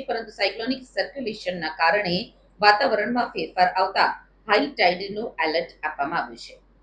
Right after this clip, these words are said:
મુંબઈમાં વહેલી સવારે વરસાદ વરસતા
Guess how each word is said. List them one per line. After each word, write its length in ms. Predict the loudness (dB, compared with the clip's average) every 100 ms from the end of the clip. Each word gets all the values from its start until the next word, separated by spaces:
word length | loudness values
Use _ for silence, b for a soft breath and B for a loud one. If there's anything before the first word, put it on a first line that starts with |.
| _ _ _ _ _ 0
મુંબઈમાં 600 | 4 6 6 6 4 2
વહેલી 300 | 2 2 -2
સવારે 260 | -4 -2 -2 -4
વરસાદ 340 | -6 -2 -2 -2
વરસતા 380 | -4 -4 -2